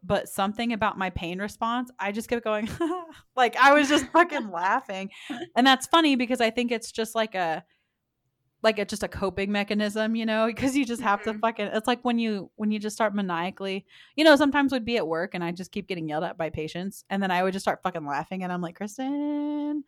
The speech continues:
Speaker 2: Yeah. Well, it's constantly a horror movie thing, because if something is too
Speaker 1: Yeah.
Speaker 2: terrible, you want to laugh at it. You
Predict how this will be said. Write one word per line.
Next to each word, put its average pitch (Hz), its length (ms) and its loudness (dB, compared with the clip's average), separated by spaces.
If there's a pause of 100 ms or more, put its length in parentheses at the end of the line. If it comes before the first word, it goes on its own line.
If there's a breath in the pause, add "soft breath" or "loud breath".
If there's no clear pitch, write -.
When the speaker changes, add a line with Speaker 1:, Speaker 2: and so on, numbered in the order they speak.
Speaker 2:
Yeah. 294 340 -12
Well, 330 220 -2
it's 415 200 -8
constantly 294 460 -6
a 196 120 -4
horror 285 300 -6
movie 202 320 -6
thing, 196 260 -12
because 220 320 -8
if 220 80 -12
something 247 320 -8
is 208 180 -10
too 185 80 -4
Speaker 1:
Yeah. 180 100 2
Speaker 2:
terrible, 240 400 -6
you 196 120 -6
want 196 260 -10
to 196 80 -16
laugh 180 280 -12
at - 180 -14
it. - 260 -18 (580 loud breath)
You 208 200 -8